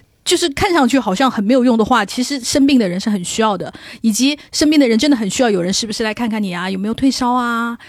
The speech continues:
然后还烫不烫啊，你想不要吃东西啊，就是其实生病的人是需要这个东西，这个东西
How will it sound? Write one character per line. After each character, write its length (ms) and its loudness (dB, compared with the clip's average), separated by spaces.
然 120 -2
后 60 4
还 140 -4
烫 180 0
不 80 0
烫 300 0
啊， 400 -4
你 60 2
想 140 0
不 60 2
要 100 4
吃 180 0
东 220 4
西 220 0
啊， 120 2
就 140 2
是 160 0
其 160 0
实 120 0
生 120 0
病 80 0
的 60 2
人 80 4
是 100 -2
需 200 -2
要 80 4
这 80 -2
个 80 -2
东 180 -2
西， 180 -6
这 120 -4
个 80 2
东 120 2
西 160 -2